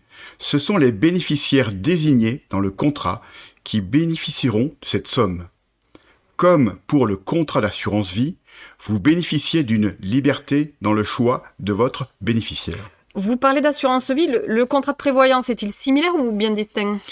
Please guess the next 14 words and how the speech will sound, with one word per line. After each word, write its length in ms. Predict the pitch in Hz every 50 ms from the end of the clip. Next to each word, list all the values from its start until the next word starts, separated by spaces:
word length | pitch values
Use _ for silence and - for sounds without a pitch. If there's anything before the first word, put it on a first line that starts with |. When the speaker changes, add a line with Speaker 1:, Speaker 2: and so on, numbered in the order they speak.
| - - - - - _
Speaker 1:
Les 320 | - 95 95 98 98 110 110
deux 120 | 113 165
contrats 520 | 165 - - 147 - - 135 151 196 240 - _ _ _ _ -
sont 360 | - - - - 123 101 -
à 80 | 110 110
la 100 | 110 104
fois 220 | - - 101 95
similaires, 720 | - - - - 175 165 135 104 98 92 101 117 - - _ _ _ _ _ _ -
mais 180 | - 104 113 120
à 40 | 120
la 120 | 131 127
fois 220 | - - 160 170
bien 200 | 143 110 135 139
différents. 440 | 120 110 107 - 104 87 87 80 -